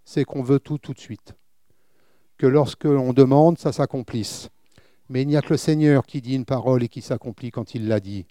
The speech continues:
Amen. On veut des résultats tout de suite. Et pour la prière, c'est un petit peu comme cela. Ne vous lassez jamais, ne vous arrêtez jamais de prier, mais il faut savoir que c'est le Seigneur qui exauce, selon son temps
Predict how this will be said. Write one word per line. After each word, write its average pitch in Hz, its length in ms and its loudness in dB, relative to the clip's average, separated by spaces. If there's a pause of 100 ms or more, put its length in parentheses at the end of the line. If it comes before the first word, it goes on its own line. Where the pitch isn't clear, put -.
(200)
Amen. 117 460 -2 (1200)
On 135 40 -2
veut 147 160 2
des 160 100 6
résultats 147 460 4
tout - 140 -6
de - 40 -10
suite. 135 380 -2 (260)
Et 127 80 -12
pour 147 180 -2
la 151 120 0
prière, 175 340 2
c'est - 140 -2
un 147 60 -2
petit 147 160 -12
peu 143 360 0 (380)
comme 135 160 -4
cela. 123 340 0 (360)
Ne 139 100 2
vous 151 160 0
lassez 165 340 4
jamais, 143 380 6
ne 131 100 6
vous 139 420 6 (440)
arrêtez 143 360 -2
jamais 147 300 0
de - 60 -10
prier, 151 500 2 (380)
mais 131 80 -2
il 135 80 -2
faut 156 120 0
savoir 143 380 4
que 123 100 -6
c'est 135 140 -6
le 117 60 -8
Seigneur 131 480 0
qui - 100 -12
exauce, 101 580 -14 (300)
selon 156 540 2
son - 180 -10
temps 139 320 -8